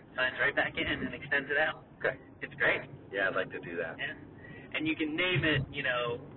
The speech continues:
Speaker 1: it, you give it a, a different S S I D than, uh,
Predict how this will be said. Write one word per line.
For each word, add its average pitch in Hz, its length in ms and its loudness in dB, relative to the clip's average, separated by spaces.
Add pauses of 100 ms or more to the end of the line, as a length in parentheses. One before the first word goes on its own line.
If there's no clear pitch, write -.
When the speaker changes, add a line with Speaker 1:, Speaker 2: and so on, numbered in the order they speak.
(140)
Speaker 1:
it, 131 200 -8
you 143 200 -2
give 165 120 4
it 151 80 4
a, 143 80 4
a - 360 0 (160)
different 127 280 0
S 117 200 0
S 107 160 0
I 107 160 2
D 117 320 -2
than, 120 200 -6 (120)
uh, - 320 -4